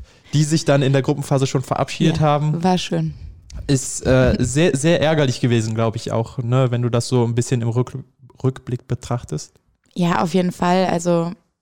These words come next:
Speaker 2: ich hab's in Folge eins schon gesagt, wenn du die Chance nicht nutzt, dann wirst du halt am Ende auch bestraft. Und das ist, glaub ich, ein fataler Fehler gewesen. Gladbach hat die Chancen nicht genutzt.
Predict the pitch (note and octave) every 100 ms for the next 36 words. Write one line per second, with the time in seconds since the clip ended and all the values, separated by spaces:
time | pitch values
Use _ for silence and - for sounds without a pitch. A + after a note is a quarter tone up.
0 | _ - F#3 F3+ F#3 - F3 D#3+ F#3 -
1 | G3 F#3 F3 F#3 _ _ _ _ F#3 A3
2 | G3 A3+ G#3 - G#3 - F#3+ G3 G3+ -
3 | - _ _ _ _ - F#3 F#3 - F#3
4 | F3 F3 F3 F3 E3 - - F3 - E3
5 | E3+ D#3+ - F3 - _ _ - F#3 F3+
6 | - - - F#3+ F3+ F3 - - F3+ F3+
7 | - F#3+ F3+ F3 F3+ F3 F3+ F3 _ _
8 | _ - _ - F3+ - F3 F3 F3+ -
9 | F#3 - F3 F3 - _ _ _ - G3+
10 | - G#3 G3 G#3+ A3 -